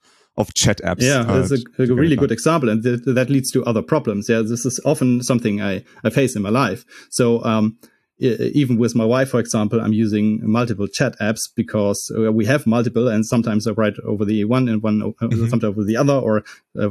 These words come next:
Speaker 2: and the other app is a group with somebody else. And so w-, w-, w-, when I want to, to find out, "Okay, I sent you that recipe.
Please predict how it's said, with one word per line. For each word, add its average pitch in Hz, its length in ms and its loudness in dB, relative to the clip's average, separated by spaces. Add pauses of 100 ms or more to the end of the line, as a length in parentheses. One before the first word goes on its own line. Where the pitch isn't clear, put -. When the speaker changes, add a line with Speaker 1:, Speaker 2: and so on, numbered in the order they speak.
(120)
Speaker 2:
and 113 80 0
the 110 100 2
other 110 160 2
app 110 100 -2
is 110 160 -4
a 104 40 -8
group 147 260 -2
with 110 100 -4
somebody 113 280 2
else. 156 260 0 (380)
And 117 200 2
so 135 180 2
w-, 135 480 -8 (280)
w-, - 440 -6
w-, 147 180 -8
when 160 180 0
I 160 120 2
want 151 300 0
to, 131 260 2 (540)
to 139 140 -2
find 185 240 2
out, 127 160 2
"Okay, 143 260 0
I 151 60 0
sent 185 400 0
you 156 80 4
that 131 200 0
recipe. 135 640 -2